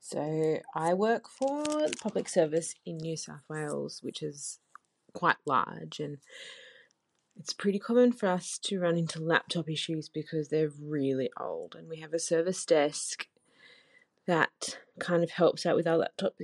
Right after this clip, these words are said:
issues. And one afternoon I was having major laptop issues, just nothing was working. So I put in a service call. And so this, the person on the other end sounded quite good looking, and his name was Matt.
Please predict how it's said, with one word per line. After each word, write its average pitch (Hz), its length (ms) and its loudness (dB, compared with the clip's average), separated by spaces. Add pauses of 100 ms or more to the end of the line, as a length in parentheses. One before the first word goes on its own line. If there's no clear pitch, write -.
issues. 175 380 -4
And 165 220 -4
one 170 460 0 (160)
afternoon 185 580 0
I 180 140 6
was 175 340 2 (240)
having 170 440 -4
major 156 500 2
laptop 156 380 -2
issues, 151 320 -6
just - 200 -12
nothing 147 320 -4
was 151 160 -4
working. 143 440 2
So 156 120 -6
I 156 40 -4
put 165 200 0
in 170 100 0
a 170 80 2
service 151 460 0
call. - 480 -4 (720)
And 170 100 -4
so 165 600 8 (1200)
this, - 340 -4 (380)
the 190 80 2
person 185 320 6
on 180 40 4
the 170 80 6
other 160 240 4
end 160 280 2
sounded 175 400 -6 (100)
quite - 420 -8
good 175 200 -6
looking, 160 480 0 (100)
and 160 400 2
his 151 160 -8
name 160 140 2
was 160 160 -2
Matt. 143 340 4